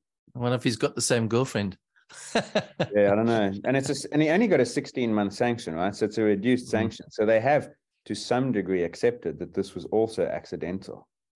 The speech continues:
Speaker 1: Jeez.
Speaker 2: For, it's
Speaker 1: Okay.
Speaker 2: for a psalm, which if I had to have a doping substance of the year, these selective androgen receptor modulators, you know, the psalms, we've, we've discussed those once or twice. They seem to
Speaker 1: Mm.
Speaker 2: be the drug of choice now among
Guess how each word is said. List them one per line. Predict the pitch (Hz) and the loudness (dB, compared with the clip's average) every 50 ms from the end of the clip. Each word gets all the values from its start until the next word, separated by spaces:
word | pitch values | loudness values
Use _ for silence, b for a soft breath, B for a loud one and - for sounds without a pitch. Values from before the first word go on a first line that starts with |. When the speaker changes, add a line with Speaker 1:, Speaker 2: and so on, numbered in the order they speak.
| _ _ _ - | _ _ _ -12
Speaker 1:
Jeez. | - 104 98 98 95 - - - _ | -8 -6 -6 -6 -6 -10 -14 -16 _
Speaker 2:
For, | - 98 92 | -6 -4 -4
it's | - 92 95 | -2 -2 -2
Speaker 1:
Okay. | 95 | 0
Speaker 2:
for | 101 113 104 95 | 2 2 2 2
a | 87 | 0
psalm, | - - - - 120 113 104 92 90 | -4 -6 -2 0 2 2 2 0 0
which | 90 95 92 - - b b b b b b b - | -2 -4 -4 -6 -10 b b b b b b b -10
if | 98 107 | -2 2
I | 107 113 | 2 4
had | 110 107 | 4 2
to | 110 107 | 2 2
have | 104 104 101 95 98 | 4 4 4 4 4
a | 92 92 90 87 - - _ _ _ _ _ | 4 4 2 0 -2 -8 _ _ _ _ _
doping | 110 107 110 110 - 117 107 104 | 4 4 4 4 2 -2 -2 -2
substance | - - 95 90 - - 98 95 90 - 95 | 0 0 0 0 -2 -4 -6 -6 -6 -6 -8
of | 85 | -4
the | 90 95 | 0 2
year, | 95 95 92 | 2 4 4
these | 87 92 101 98 98 - - - _ _ _ _ _ _ | 2 2 0 0 -2 -6 -12 -16 _ _ _ _ _ _
selective | - - 101 101 104 104 104 - 110 98 | -6 -2 2 2 2 0 0 -4 -4 -4
androgen | 95 - 98 98 101 104 98 92 92 92 92 | -2 -2 0 0 0 0 0 0 -2 -4 -4
receptor | 92 90 - - 104 101 104 - 95 | -4 -4 -2 -2 -2 -2 -2 -4 -4
modulators, | 90 90 90 85 95 92 90 87 85 80 80 82 | -2 -2 -2 0 0 2 2 2 2 0 -2 -4
you | 95 90 | -4 -4
know, | 92 90 | 0 0
the | 92 90 | 0 0
psalms, | 90 - - 98 95 101 113 120 120 123 - 104 | 0 0 0 2 2 2 0 0 -2 -4 -6 -4
we've, | 92 90 87 90 90 | -4 -4 -6 -8 -10
we've | 71 90 90 87 87 | -8 -6 -6 -6 -6
discussed | 92 90 - - - 101 95 95 - - - | -8 -10 -4 0 0 0 0 0 -6 -4 0
those | 95 90 90 87 90 | 2 2 2 2 0
once | 92 90 92 92 - 90 | -2 -4 -4 -4 -6 -10
or | |
twice. | - - 104 98 101 110 110 - | -6 -2 0 2 2 2 0 -2
They | - 98 95 101 | -2 0 0 0
seem | 98 - - 110 104 98 98 | 0 -2 -2 -2 -2 -2 -2
to | 104 | -4
Speaker 1:
Mm. | 104 98 | -4 -2
Speaker 2:
be | 98 95 82 78 | -2 -4 -4 -4
the | 92 92 | -6 -6
drug | 85 98 98 98 101 95 | -2 2 2 2 2 2
of | 95 90 - | 0 -4 -6
choice | - 110 104 104 101 - | -2 0 0 0 0 0
now | 110 101 104 110 117 110 | 0 0 2 2 2 0
among | - 92 92 90 92 92 92 92 90 90 | 0 -2 -2 -2 -2 -2 -2 -2 -4 -6